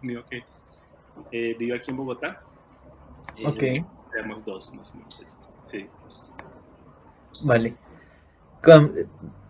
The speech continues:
Speaker 2: trabajaste en el campo, me imagino.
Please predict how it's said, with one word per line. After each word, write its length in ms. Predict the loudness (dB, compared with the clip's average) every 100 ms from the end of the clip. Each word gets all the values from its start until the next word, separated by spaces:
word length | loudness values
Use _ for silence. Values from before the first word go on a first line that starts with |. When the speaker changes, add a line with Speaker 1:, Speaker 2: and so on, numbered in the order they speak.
| -20 -20 -20 6
Speaker 2:
trabajaste 560 | 12 12 12 12 6 4
en 60 | 4
el 140 | 6
campo, 360 | 6 6 -2 -10 -12
me 80 |
imagino. 460 | -4 -2 -2 -6